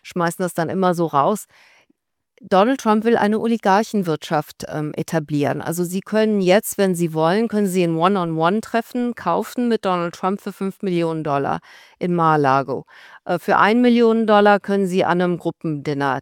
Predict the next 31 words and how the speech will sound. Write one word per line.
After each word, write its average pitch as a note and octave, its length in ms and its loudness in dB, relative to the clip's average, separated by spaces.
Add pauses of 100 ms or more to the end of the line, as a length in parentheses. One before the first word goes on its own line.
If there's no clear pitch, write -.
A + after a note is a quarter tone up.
teilnehmen. D3+ 720 -2 (420)
Und G3 400 0
sie F3+ 240 -6
können A3 480 0
über F#3 300 2
die F3+ 120 -2
Kryptowährung, A3 920 2
können F3+ 360 -4
sie G3 140 -4
Politik - 760 -6 (260)
kaufen. G#3 520 -4 (880)
Die, F3+ 240 4
äh, - 60 -2
Arabischen G3 840 2
Emirate F#3+ 580 2
haben G#3 160 0
zwei F#3+ 360 2
Milliarden G#3+ 540 4
investiert D#3 640 -4
da D3+ 100 -2
rein. C#3+ 220 -4
Israel F#3+ 520 2
hat E3 160 0
ein D#3+ 80 -4
signifikantes D#3+ 1000 -6
Investment D#3 600 -6
getätigt. - 680 -8 (460)
Katar, F3 480 0
glaub D#3+ 240 4
ich, - 220 -8
auch. D#3+ 360 0